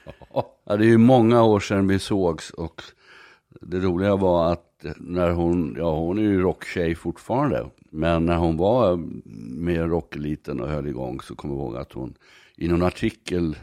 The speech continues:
skrev om mig och att hon tyckte väldigt mycket om mig och min musik. Och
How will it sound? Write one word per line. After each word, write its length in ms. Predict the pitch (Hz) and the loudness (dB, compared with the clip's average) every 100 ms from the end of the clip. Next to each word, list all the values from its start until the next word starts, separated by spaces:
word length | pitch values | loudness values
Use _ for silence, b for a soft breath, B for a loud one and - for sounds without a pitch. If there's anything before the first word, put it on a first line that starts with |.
| - | -16
skrev 460 | - - 80 71 71 | -12 -4 -2 -2 -4
om 140 | 73 | -4
mig 280 | 67 64 60 | -4 -6 -8
och 120 | 57 - | -12 -16
att 140 | - - | -20 -20
hon 200 | 76 65 _ | -18 -18 _
tyckte 220 | 80 - | -18 -10
väldigt 200 | 78 - | -10 -8
mycket 200 | 67 - | -14 -16
om 200 | - - | -14 -12
mig 260 | - - - | -12 -12 -14
och 100 | - | -14
min 140 | - | -14
musik. 520 | - - - - - | -14 -14 -14 -16 -18
Och 120 | 58 | -20